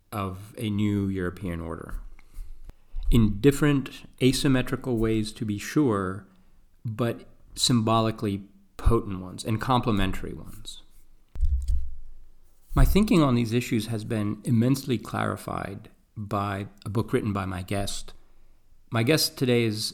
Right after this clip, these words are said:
Eleni Kefala, who is a senior lecturer in Spanish at the University of Saint Andrews in Scotland. And her book is called The Conquered, Byzantium and America on the Cusp of Modernity.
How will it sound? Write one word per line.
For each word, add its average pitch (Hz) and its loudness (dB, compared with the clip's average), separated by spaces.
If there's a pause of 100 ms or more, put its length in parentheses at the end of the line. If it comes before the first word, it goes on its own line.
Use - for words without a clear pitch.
Eleni 110 0
Kefala, 101 -4
who 110 0
is 107 -4
a 104 -6
senior 123 4
lecturer 107 -2
in 92 -6
Spanish - -4
at 98 -8
the - -10
University 104 -2
of 95 -6
Saint 92 -4
Andrews 113 0 (320)
in 107 -8
Scotland. - -2 (1040)
And 127 0
her 135 4
book 196 4
is 160 4
called 131 2
The 113 0
Conquered, 180 2 (340)
Byzantium 135 2
and 123 0
America 113 0
on 107 -2
the 101 -4
Cusp - -6
of 104 -4
Modernity. 92 -6